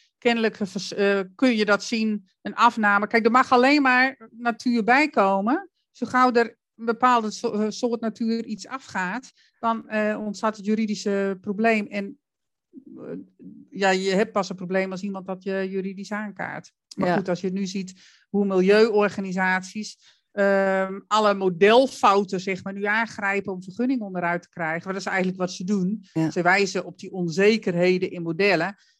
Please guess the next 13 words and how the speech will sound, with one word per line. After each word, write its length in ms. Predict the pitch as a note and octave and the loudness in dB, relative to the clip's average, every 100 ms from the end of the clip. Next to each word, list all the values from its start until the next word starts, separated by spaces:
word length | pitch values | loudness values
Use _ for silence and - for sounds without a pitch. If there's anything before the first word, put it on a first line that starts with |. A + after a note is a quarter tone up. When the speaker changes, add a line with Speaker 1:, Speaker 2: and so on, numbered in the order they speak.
| _ | _
Speaker 1:
Ehm, 440 | - F#3 F3 F3+ F3 F3+ _ _ _ _ _ | -10 -6 -6 -8 -14 -20 _ _ _ _ _
ik 180 | F#3 F#3 | -12 -2
kan 140 | F#3 | -2
me 60 | F3 - | -2 -6
voorstellen 460 | F#3 E3+ - F3 E3+ | -6 -4 -2 -4 -4
dat 140 | E3+ | -8
dat 160 | F3 E3+ | -8 -8
soort 160 | F3+ | -6
organisaties, 720 | F3+ F3 F3 E3+ F3 - F3 F#3+ | -4 -4 -2 -4 -6 -8 -12 -6
eh, 80 | F3+ | -4
dit 180 | F3+ F#3+ | -6 -8
ook 120 | G#3 | -8
aangrijpt. 680 | B3+ A#3 - G#3 F3 F3+ | -8 -8 -6 -6 -6 -8